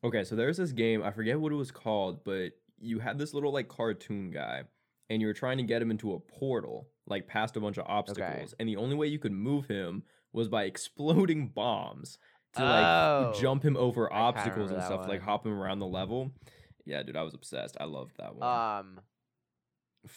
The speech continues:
Speaker 2: did you
Speaker 1: fire cool
Speaker 2: play
Speaker 1: math game. What about you? What was your, what was the go, what was the
Speaker 2: Oh,
Speaker 1: go-to?
Speaker 2: did you play the one that was, like,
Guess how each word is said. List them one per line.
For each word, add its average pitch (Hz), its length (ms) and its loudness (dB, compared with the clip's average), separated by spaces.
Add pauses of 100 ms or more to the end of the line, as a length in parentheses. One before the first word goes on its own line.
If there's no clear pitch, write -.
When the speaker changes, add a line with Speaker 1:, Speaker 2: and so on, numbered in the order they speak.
Speaker 2:
did 135 200 -4
you 170 140 2
Speaker 1:
fire - 120 -6
cool - 0 -
Speaker 2:
play 214 220 -4
Speaker 1:
math - 300 -8
game. 80 160 -8
What 101 60 -4
about 104 180 -2
you? 90 160 -4
What 92 140 -4
was 107 140 -4
your, 98 280 -4
what 98 120 -6
was 95 80 -8
the 95 60 -8
go, 90 240 -6
what 104 160 -2
was 104 100 -4
the 101 60 -4 (100)
Speaker 2:
Oh, 117 200 -4
Speaker 1:
go-to? - 0 -
Speaker 2:
did 120 180 -8
you 131 80 -4
play 135 160 -2
the 160 120 -2
one 131 160 -4
that 127 80 -4
was, 113 160 -6
like, 90 360 -8